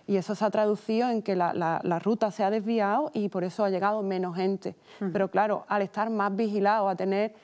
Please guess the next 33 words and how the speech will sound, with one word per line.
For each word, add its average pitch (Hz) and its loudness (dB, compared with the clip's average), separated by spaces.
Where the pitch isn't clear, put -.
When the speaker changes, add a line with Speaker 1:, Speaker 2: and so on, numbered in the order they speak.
Speaker 1:
más, 214 2
eh, 226 0
represión 220 0
en 214 0
el 202 2
norte 208 0
de 220 0
Marruecos, 214 0
mm, 202 0
eso 214 0
ha 208 4
hecho, 202 -2
¿no?, 220 0
que, 202 0
que 202 0
las 185 2
personas 202 -2
se 220 0
jueguen 208 2
la 202 4
vida 214 2
como 196 -2
sea, 202 0
en 185 0
una 196 2
embarcación, 208 0
en 202 0
una 208 2
patera 208 2
de 202 2
madera, 202 2
que 247 0
hacía 190 0